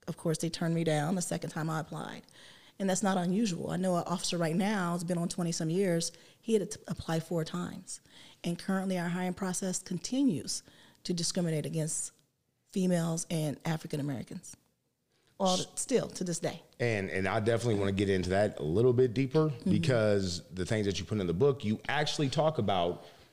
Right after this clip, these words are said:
Speaker 2: before you're even in training, if you actually make it through the application process.
Speaker 1: Mm-hmm.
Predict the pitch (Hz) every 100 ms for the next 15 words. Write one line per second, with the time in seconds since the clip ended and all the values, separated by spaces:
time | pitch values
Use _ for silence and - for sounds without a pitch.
0 | - 113 113 - 196 190 165 143 160 147
1 | 123 113 - - 147 131 95 - 143 196
2 | 202 104 73 85 104 120 117 113 107 104
3 | 107 104 110 95 87 87 127 - 80 69
4 | - 85 - 60 - - 180 165